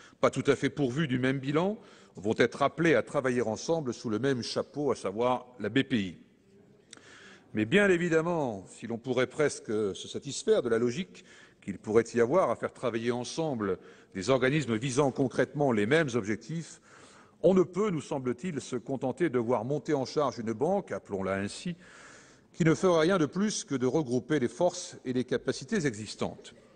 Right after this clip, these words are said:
Oh, j'entends bien, si l'on s'arrête au mot, qu'Oseo, je cite l'ordonnance de deux mille cinq, a pour objet de, premièrement, promouvoir et soutenir l'innovation, notamment technologique,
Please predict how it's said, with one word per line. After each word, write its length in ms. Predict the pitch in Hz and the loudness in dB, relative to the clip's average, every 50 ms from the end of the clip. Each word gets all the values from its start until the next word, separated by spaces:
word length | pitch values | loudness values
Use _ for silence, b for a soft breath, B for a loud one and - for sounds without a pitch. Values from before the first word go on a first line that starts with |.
| - - - - - _ - _ _ _ _ - B B B B B B - | -20 -20 -20 -20 -20 _ -20 _ _ _ _ -20 B B B B B B 0
Oh, 140 | 104 123 123 | 2 4 4
j'entends 340 | 123 147 147 - 160 156 | 6 4 4 6 4 4
bien, 260 | 156 170 185 185 175 143 | 4 4 4 4 4 2
si 160 | 104 - 135 | 0 0 -2
l'on 140 | 127 131 120 | -2 -2 -2
s'arrête 420 | - 147 139 123 143 139 143 - | 0 0 0 2 2 0 0 -2
au 60 | 151 | -2
mot, 320 | 156 180 202 202 180 143 - | 0 2 2 4 4 2 0
qu'Oseo, 580 | - - 123 113 117 143 156 185 202 202 170 | -2 -4 -6 -4 -2 0 0 2 2 2 0
je 140 | 117 104 113 | 0 -2 -6
cite 400 | 113 - - 151 147 - _ - | -8 -8 -10 -10 -12 -12 _ -4
l'ordonnance 420 | 113 101 101 104 113 120 127 120 | -2 -2 -2 -2 -2 -2 -2 -2
de 60 | 98 113 | -2 -2
deux 120 | 98 113 | -2 -2
mille 140 | 120 120 117 | -4 -4 -6
cinq, 380 | - - 202 202 185 - - B B B B B B B B B B B | -4 -2 -2 -2 -4 -6 -16 B B B B B B B B B B B
a 80 | 98 101 | -2 -2
pour 220 | - - 147 135 | 2 2 4 6
objet 640 | 147 156 139 117 110 139 160 165 156 143 127 110 98 104 101 | 6 6 6 2 -4 -4 -2 0 0 0 -2 -2 -6 -10 -8
de, 120 | 107 113 | -6 -6
premièrement, 840 | 98 - - - 139 143 143 143 127 143 147 151 151 143 123 90 b b b b b b b b | -6 -6 -4 -4 -2 0 -2 -2 -2 -2 -2 -2 -2 -2 -4 -6 b b b b b b b b
promouvoir 500 | - - 151 147 156 143 143 170 165 143 | -2 -2 0 2 2 4 4 4 4 4
et 60 | 135 123 | 2 0
soutenir 420 | - - 147 131 - 151 151 147 | -2 -6 -10 -8 -6 -2 -2 0
l'innovation, 720 | 135 143 139 139 139 139 151 143 - - - 196 202 202 170 | 0 2 2 2 4 4 2 0 -2 -4 -4 -2 -2 -2 0
notamment 540 | 139 131 120 - 131 123 123 127 127 123 113 | 0 -2 -2 0 -2 -2 -2 0 -2 -4 -2
technologique, 800 | - - 123 - 127 127 131 143 139 135 185 196 - - - | -2 -4 -4 -2 -2 -2 -2 -2 -2 -4 -6 -10 -10 -14 -20